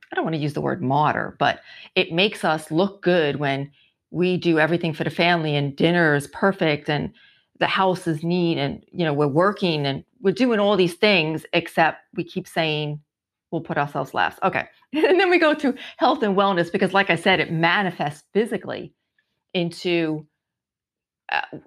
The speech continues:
not even just what we look physically, but how we feel. Like, we're often fatigued. And I feel what you put in your bodies is a sign of respect. So whatever you eat is either gonna work for you ag-,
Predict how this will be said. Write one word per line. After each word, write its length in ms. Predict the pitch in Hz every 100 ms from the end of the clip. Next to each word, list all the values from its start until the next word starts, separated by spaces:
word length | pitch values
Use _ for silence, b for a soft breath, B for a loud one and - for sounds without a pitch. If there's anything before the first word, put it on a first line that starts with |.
| -
not 280 | 208 302 277
even 220 | 185 165
just 240 | 196 -
what 160 | 165 160
we 80 | 151
look 200 | 147 -
physically, 380 | 147 147 147
but 140 | 143 151
how 200 | - 202
we 140 | 175 151
feel. 580 | - - 180 170 90
Like, 220 | 101 143 - -
we're 260 | - 170 165
often 440 | 165 165 165 156 151
fatigued. 760 | - 156 - 147 143 185 196 - b b b b b _ 165
And 220 | 165 156
I 80 | 165
feel 340 | 160 208 190 165
what 340 | 170 190 -
you 180 | 196 185
put 340 | - - 202 190
in 80 |
your 120 | 165 165
bodies 600 | 160 160 160 175 180 -
is 120 | 175 170
a 40 |
sign 340 | - 160 151
of 80 | 151
respect. 480 | 151 - - 156 -
So 100 | 151
whatever 360 | 151 165 185 226
you 260 | 220 175 -
eat 300 | 165 214 -
is 140 | 165
either 160 | 175 170
gonna 160 | 160 151
work 280 | 160 -
for 300 | - - 165
you 240 | 165 - -
ag-, 240 | 160 147